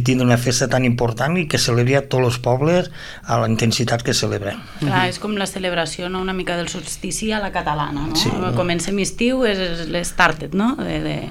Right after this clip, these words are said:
Speaker 3: Sí, és el
Speaker 2: de
Speaker 3: pistoletazo de
Speaker 2: Exacte.
Speaker 3: sortida, no?
Speaker 2: Sí, sí, sí, sí.
Speaker 3: <laughs> Ah, quina invitació faríeu, no als veïns i veïnes també, però vaja, que estaran ja disposats a, i amb ganes de, d'anar, però sobretot, sobretot als visitants perquè participin, eh,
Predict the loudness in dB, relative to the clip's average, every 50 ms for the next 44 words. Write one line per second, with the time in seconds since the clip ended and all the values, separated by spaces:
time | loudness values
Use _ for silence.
0 | -12 -12 -12 -12 -12 -12 -14 -14 -14 -14 -8 -6 -2 0 2 2 2 2 2 0
1 | 0 2 4 4 4 4 4 4 4 4 4 4 4 4 6 6 4 4 4 4
2 | 2 2 2 2 2 4 4 4 4 4 2 2 2 0 -2 -4 -2 0 0 0
3 | 0 -2 -2 -2 -2 -4 -4 -4 -8 -10 -8 -8 -8 -10 -10 -4 2 4 6 8
4 | 8 8 8 8 6 4 4 2 4 4 6 4 4 4 4 4 4 4 2 2
5 | 4 4 4 6 6 6 8 8 8 8 6 6 8 8 8 8 6 6 6 6
6 | 6 6 8 6 8 6 6 6 4 4 4 2 4 6 4 4 6 6 6 6
7 | 8 8 6 6 6 4 4 4 2 -2 0 2 2 4 4 4 6 6 6 6
8 | 6 6 6 4 2 0 0 2 4 4 6 6 6 6 6 6 8 8 8 6
9 | 6 6 6 6 4 6 6 6 8 8 6 6 6 6 6 6 6 4 4 6
10 | 6 6 4 4 2 -6 -14 -14 -2 0 2 2 4 4 4 4 4 4 4 4
11 | 2 2 2 4 4 4 6 6 4 2 2 -2 -2 2 4 4 4 4 2 2
12 | 2 2 2 2 4 4 4 4 4 2 0 -2 -4 -2 0 -2 0 0 -2 -2
13 | -2 -4 -4 -4 -4 -4 -2 0 0 2 4 4 4 4 2 0 -4 -10 -16 -16
14 | -8 -2 2 4 6 6 6 8 8 6 6 6 4